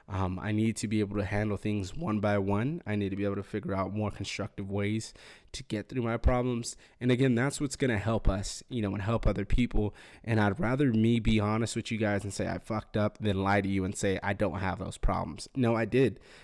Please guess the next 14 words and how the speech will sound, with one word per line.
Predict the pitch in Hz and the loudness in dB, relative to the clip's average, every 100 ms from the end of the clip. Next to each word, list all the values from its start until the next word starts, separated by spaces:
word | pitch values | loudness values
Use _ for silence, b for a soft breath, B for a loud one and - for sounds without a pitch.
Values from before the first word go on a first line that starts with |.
| B | B
You | - | -2
know, | 104 95 | 2 2
I | 95 98 | 2 0
did | 98 117 110 101 - | 4 4 4 -2 -8
lose | 113 110 123 127 123 - | -6 2 4 4 2 -2
my | 113 113 | -2 0
judgment. | 101 110 110 120 135 - | 4 4 4 2 0 -2
I | 107 | -6
did. | 107 107 107 B B B B - | -2 -2 -2 B B B B -6
Um, | 104 95 92 90 - | 0 0 0 -4 0
luckily, | 135 135 131 110 | 2 4 4 6
I | |
didn't | 110 - | 4 0
say | - 113 107 104 | 0 2 2 2